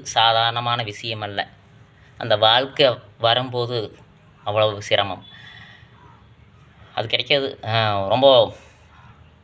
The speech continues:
சொல்ல வார்த்தைகள் இல்லை. எப்பவுமே நடக்கிறத அப்பப்போ அனலைஸ் பண்ணி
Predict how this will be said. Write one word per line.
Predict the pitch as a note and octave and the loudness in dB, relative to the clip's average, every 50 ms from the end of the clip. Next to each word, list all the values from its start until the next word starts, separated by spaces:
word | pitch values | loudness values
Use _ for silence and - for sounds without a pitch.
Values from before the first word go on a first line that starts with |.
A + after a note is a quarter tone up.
| _ _ _ - _ _ _ _ _ _ _ _ _ _ _ _ _ _ _ - _ _ | _ _ _ -20 _ _ _ _ _ _ _ _ _ _ _ _ _ _ _ -20 _ _
சொல்ல | - - C3+ C#3 D3 D#3 D#3 D3 | -2 2 4 4 6 6 6 6
வார்த்தைகள் | B2+ B2+ B2+ C3 - - C3 A#2 A2+ | 6 6 4 4 2 0 0 0 0
இல்லை. | A2+ G#2+ G#2 G#2 - - - - - | -2 -2 -2 -2 -4 -6 -12 -18 -12
எப்பவுமே | - A2+ A#2 A#2 A2+ - F3 E3 D3+ D#3 F3 F#3 | -6 -4 -2 -2 0 2 2 2 4 4 4 4
நடக்கிறத | D#3+ C3+ C3 C3 - C3+ B2 C3+ D3+ D#3+ - | 2 0 0 -2 -4 -2 -2 0 0 0 0
அப்பப்போ | - - - F3+ - - D3+ | -2 -2 0 0 2 4 4
அனலைஸ் | C3+ B2 B2 A#2+ B2 B2+ B2 - | 4 4 2 2 0 0 -2 -2
பண்ணி | B2 A#2 A#2+ C3+ E3+ - | -4 -4 -4 -4 -6 -8